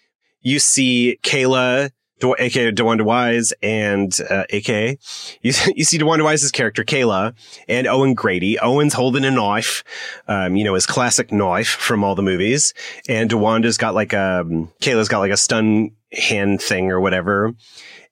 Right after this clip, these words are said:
And it looks, the, the facility looks kind of reminiscent to almost the raptor containment facility in Jurassic World with kind of, like, the, the walkways and everything like that, but they're standing on ice.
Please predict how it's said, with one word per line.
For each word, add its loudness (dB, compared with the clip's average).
And 2
it 0
looks, 0
the, 2
the 0
facility 2
looks 0
kind 2
of 0
reminiscent 2
to 2
almost 2
the 0
raptor -2
containment -2
facility 0
in -2
Jurassic -2
World 2
with 0
kind 0
of, -2
like, -2
the, -2
the 0
walkways 0
and 2
everything 0
like 2
that, -2
but -2
they're -2
standing 0
on -2
ice. 0